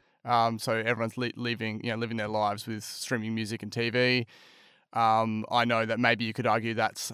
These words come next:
a distraction from what could be going on in an apocalypse, but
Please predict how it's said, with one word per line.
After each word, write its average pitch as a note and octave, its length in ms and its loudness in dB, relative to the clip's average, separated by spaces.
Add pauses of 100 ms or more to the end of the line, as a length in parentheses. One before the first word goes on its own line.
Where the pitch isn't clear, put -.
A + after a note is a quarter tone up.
a G#2+ 640 0
distraction D3 800 2
from B2+ 200 0
what B2 160 0
could C#3+ 240 -2
be C3 140 2
going B2+ 240 4
on B2+ 100 2
in C3 80 0
an C3 60 2
apocalypse, C3+ 600 0
but A2+ 340 4